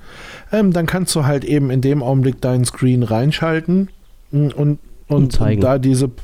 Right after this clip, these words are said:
Speaker 1: diese paar Kommandos da halt durchfahren, äh, installierst zwei, drei Programme und gut ist.
Speaker 2: Hm.
Speaker 1: Weißt du, was ich meine? Also so das, ähm, das ist halt eben die, und ich glaube, das ist, ähm,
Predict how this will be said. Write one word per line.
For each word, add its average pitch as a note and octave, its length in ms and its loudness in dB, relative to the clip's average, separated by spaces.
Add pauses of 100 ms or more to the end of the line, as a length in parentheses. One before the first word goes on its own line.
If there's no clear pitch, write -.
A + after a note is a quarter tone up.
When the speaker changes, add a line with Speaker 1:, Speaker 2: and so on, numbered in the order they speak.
(120)
Speaker 1:
diese C#3 240 0
paar C#3 220 0
Kommandos D3 600 0
da C#3 120 0
halt C3 200 -2
durchfahren, F3 520 -2 (500)
äh, B2+ 140 -2
installierst D3 560 -2
zwei, D3 180 0
drei C#3 200 -2
Programme B2+ 640 -2
und B2+ 260 -2
gut A3 200 0
ist. - 240 -8 (240)
Speaker 2:
Hm. A2 100 0
Speaker 1:
Weißt B2 240 0
du, G#3+ 40 -4
was G3 180 -4
ich F3 80 -8
meine? G3 260 -2
Also D3+ 280 0
so C#3 200 0
das, D3+ 600 -4
ähm, C#3+ 400 0
das D3 200 -2
ist E3 160 -4
halt D3 200 -2
eben C#3 340 -2
die, B2+ 320 0 (440)
und B2 240 -2 (420)
ich - 480 -4 (100)
glaube, C#3 920 0 (140)
das B2 500 -2 (120)
ist, - 680 -4 (1400)
ähm, G#2+ 420 -2